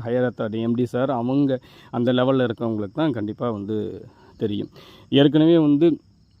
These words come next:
இ ஓ டபிள்யூ மூலியமா வந்து என்ன கிடைச்சிருக்கு அப்படின்னா நமக்கு எவ்வளோ அமௌண்ட் வந்து பர்ச்சேசர், அதாவது, அஹ், பர்ச்சேஸ் பண்ணது மூலியமா எவ்வளோ அமௌண்ட் வந்து கலெக்ட் பண்ணியிருக்காங்க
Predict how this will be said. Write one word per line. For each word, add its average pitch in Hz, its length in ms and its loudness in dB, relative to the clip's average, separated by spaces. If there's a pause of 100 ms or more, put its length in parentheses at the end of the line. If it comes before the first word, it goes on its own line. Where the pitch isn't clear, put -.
(300)
இ 156 120 10
ஓ 160 140 6
டபிள்யூ 143 340 4
மூலியமா 135 440 2
வந்து 139 200 -2
என்ன 135 180 -2
கிடைச்சிருக்கு 127 500 -6
அப்படின்னா 117 260 -4
நமக்கு 113 360 -8 (480)
எவ்வளோ 131 380 -2
அமௌண்ட் 151 580 0
வந்து 139 540 -4
பர்ச்சேசர், 131 560 -2
அதாவது, 120 360 -2 (380)
அஹ், 123 280 -12
பர்ச்சேஸ் 143 400 0
பண்ணது 127 320 -2
மூலியமா 127 280 0
எவ்வளோ 135 260 0
அமௌண்ட் 131 400 -2
வந்து 131 220 -2
கலெக்ட் 127 320 -4
பண்ணியிருக்காங்க 120 540 -4